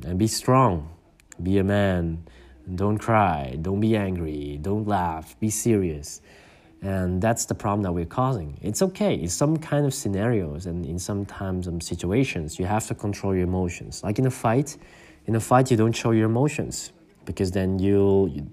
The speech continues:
people will see your weak spots and you're easy to be attacked. And in certain situations that you have to, um, you have to do your stuff, like in your work or whatever, or like in some difficult situations, you have to put your emotions aside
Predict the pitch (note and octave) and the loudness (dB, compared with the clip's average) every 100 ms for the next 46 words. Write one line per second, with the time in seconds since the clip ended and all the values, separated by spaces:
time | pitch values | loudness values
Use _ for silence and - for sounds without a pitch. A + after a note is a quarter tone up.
0 | - G#2 G#2 G2 G2 G2 F#2 A2 - - | -4 0 2 2 2 2 4 2 0 -2
1 | B2+ - - G2+ G2 G2 G#2 G#2+ A2+ G2 | -2 -6 -8 -4 -2 -2 -2 -2 -2 -2
2 | G#2 G#2 F#2+ F2 - - _ - _ - | -2 -2 -6 -8 -16 -20 _ -20 _ -20
3 | _ _ - - G#2 F#2+ A2+ G#2 G2+ - | _ _ -14 -4 -2 0 0 0 -4 -2
4 | G2 F#2 - F#2+ F2 D#2+ F2+ F#2 F2+ - | -2 -2 -2 -4 -6 -4 -4 -4 -6 -6
5 | F#2+ F2+ F2+ - - - - - _ - | -2 -2 -2 -6 -20 -20 -20 -20 _ -12
6 | F#2+ F2+ F2 F2 F2 F2 F2 F2 E2+ - | -6 -2 -2 -2 -2 -2 -2 -4 -6 -14
7 | - - - - _ - A2 A#2 B2 B2+ | -20 -20 -20 -20 _ 0 4 6 4 2
8 | - A2 G#2 G#2 G#2 G#2 G#2 G#2 G#2 G2+ | 0 2 4 6 6 6 4 4 4 2
9 | G2+ A#2+ G#2 - D3 E3+ - G#2+ G#2+ G2+ | 2 2 2 0 -4 -4 -4 -2 0 0
10 | G2 F#2+ C3 C3+ C3+ G2+ F#2+ G2+ A#2+ C3 | 0 4 4 4 2 0 2 2 2 2
11 | C3+ C3+ - - A2 A2 G#2+ G#2+ G#2+ - | 0 -2 -12 -10 -2 2 4 4 2 -4
12 | G#2+ - G#2+ G#2+ - B2+ G#2 - G#2 A2 | -4 -2 -2 -2 -2 -2 -2 -2 0 0
13 | - F2+ G#2+ A#2+ B2+ - - A2+ F#2+ F2+ | -4 -4 0 2 0 -4 -4 -2 0 0
14 | F#2+ F#2+ F#2 F2 F2 A#2 G#2+ G2+ G#2 | 0 -2 -4 -4 -4 -2 0 0 -2